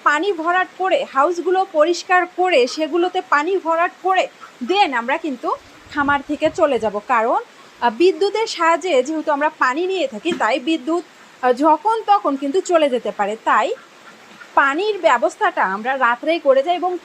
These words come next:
পুরো খামারটা আমরা পরিষ্কার রাত্রেই করে যাই, যাতে করে সকালবেলা সুন্দর এবং পরিপাটি একটা খামার আমরা হাঁসগুলোকে উপহার দিতে পারি। তো এরপর সকালে কি হয় কিংবা সকাল থেকে সারাদিন অবধি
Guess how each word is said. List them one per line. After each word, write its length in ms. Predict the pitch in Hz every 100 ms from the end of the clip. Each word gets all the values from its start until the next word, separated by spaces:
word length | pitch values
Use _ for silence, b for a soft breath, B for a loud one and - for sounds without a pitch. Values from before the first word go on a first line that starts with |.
| -
পুরো 240 | 349 370 392
খামারটা 480 | - 339 415 415 262
আমরা 160 | 233 277
পরিষ্কার 440 | 330 349 320 262 220
রাত্রেই 340 | 226 269 285
করে 220 | 294 277
যাই, 140 | 214 185 - - - -
যাতে 340 | 202 254 277 392
করে 240 | 320 285 494
সকালবেলা 720 | - 285 269 349 269 196 226 - - - - - -
সুন্দর 580 | - 359 403 359 269 -
এবং 220 | 247 285 -
পরিপাটি 440 | 339 359 370 349
একটা 280 | 247 - 240 -
খামার 340 | - 247 233 453 - - -
আমরা 220 | 208 226
হাঁসগুলোকে 560 | 254 277 262 254 214 359
উপহার 360 | 330 311 311
দিতে 240 | 294 320 277
পারি। 260 | 202 170 151 - - - - - - -
তো 140 | - 233 - -
এরপর 540 | 392 453 330 262 359
সকালে 520 | - 330 311 359 370
কি 220 | 392 349
হয় 200 | 392 233
কিংবা 280 | 311 349 311
সকাল 420 | 330 - 294 392
থেকে 360 | 392 359 262 302 - - -
সারাদিন 500 | - 285 311 381 381
অবধি 240 | 277 220